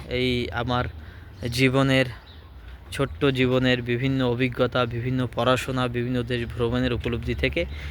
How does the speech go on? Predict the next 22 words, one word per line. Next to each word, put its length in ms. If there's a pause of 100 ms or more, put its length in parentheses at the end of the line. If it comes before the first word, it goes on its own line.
(140)
এই 80
তিনটা 440
জিনিসকে 440
আমি 160
বেছে 260
নিয়েছি। 360
সেটা 260
হচ্ছে 240
যে, 180 (640)
আহ, 520
ঈশ্বরের 500
অস্তিত্ব 640
বা 120
স্রষ্টার 520
অস্তিত্ব 500
বা 120
আল্লাহ 220
পাকের 280
অস্তিত্ব, 580 (1080)
হচ্ছে 300
যে 260 (1500)
সততা, 640